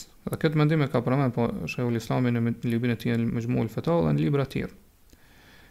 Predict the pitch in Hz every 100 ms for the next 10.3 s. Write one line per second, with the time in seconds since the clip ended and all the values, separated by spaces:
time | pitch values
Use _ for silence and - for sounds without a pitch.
0 | - - 120 175 185 185 180 180 175 180
1 | 175 151 156 143 135 131 - 143 131 147
2 | 147 139 135 117 117 160 143 - 123 107
3 | - - - - - - - - - -
4 | - - - - - - 127 120 120 117
5 | - 151 123 110 - - - - - -
6 | - - - - - - - - - -
7 | - 160 143 - - - - 160 139 -
8 | 123 127 117 123 117 - - - - -
9 | - - - - - - - 120 139 143
10 | 117 143 -